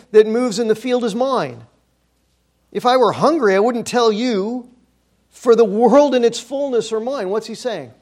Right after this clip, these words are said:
Look, don't think you're adding anything to me here, right? Do I eat the flesh of bulls? Do I drink the blood of goats? Do I, do these sacrifices somehow satiate my hunger?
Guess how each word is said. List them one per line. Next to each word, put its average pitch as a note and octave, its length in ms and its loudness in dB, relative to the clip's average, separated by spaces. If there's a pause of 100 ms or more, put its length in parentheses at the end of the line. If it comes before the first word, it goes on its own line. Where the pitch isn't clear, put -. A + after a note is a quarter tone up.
(1900)
Look, A3+ 380 -6
don't C4+ 260 -2
think C4+ 240 -6
you're C4 340 -6
adding A3 460 -2
anything G3 480 -4
to F#3+ 140 -6
me D#3 300 -4
here, C3+ 220 -10
right? E3+ 480 -12 (1400)
Do F#3+ 200 -4
I G#3 100 0
eat B3 220 -4
the C4+ 80 -4
flesh C4 400 -4
of G#3+ 120 -14
bulls? B3+ 300 -2
Do F#3+ 100 -4
I E3+ 80 0
drink F3 360 0
the A#3 80 -2
blood A#3 280 -2
of F3 140 -2
goats? A#3 380 -2
Do G3+ 120 -2
I, F3 100 -2
do F3+ 180 -10 (440)
these B3+ 240 -4
sacrifices B3 1000 -6
somehow A#3+ 840 -6 (640)
satiate A#3+ 880 -6
my G#3 160 -4
hunger? B3+ 600 -6